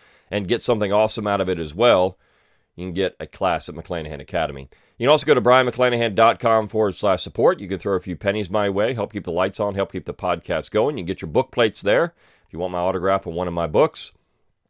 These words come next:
You can go to Learn True, T R U E, history dot com, learn true history dot com, my affiliate link for Tom Woods Liberty Classroom, another great educational website. And, of course, you can go to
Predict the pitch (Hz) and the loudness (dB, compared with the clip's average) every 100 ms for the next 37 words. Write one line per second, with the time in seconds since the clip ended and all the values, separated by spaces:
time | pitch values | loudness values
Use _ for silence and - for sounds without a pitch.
0 | _ _ _ - _ _ 107 120 127 117 | _ _ _ -20 _ _ -6 4 6 6
1 | 120 135 131 - 151 143 143 - 135 127 | 6 4 2 -2 2 4 2 0 2 4
2 | 117 127 120 131 113 113 120 113 104 - | 4 0 0 0 0 -4 -2 0 0 0
3 | 104 107 98 110 107 - 117 110 110 110 | -2 0 2 0 0 -2 -2 0 -2 -2
4 | 101 98 107 101 104 90 90 117 104 101 | 0 0 0 0 0 -2 0 -2 -2 -4
5 | 104 90 110 104 101 101 92 95 78 104 | -6 -6 -2 -2 -2 -4 -4 -8 -6 0
6 | 123 117 120 107 98 101 90 107 104 _ | 0 0 -4 -2 -2 -2 2 2 0 _
7 | _ _ _ _ 107 90 117 110 101 92 | _ _ _ _ -6 -4 -2 0 0 2
8 | 117 101 120 117 90 85 - 120 110 107 | 2 4 4 4 0 -8 0 2 0 -6
9 | 107 92 107 104 - 104 101 | -8 0 0 0 -2 -4 -4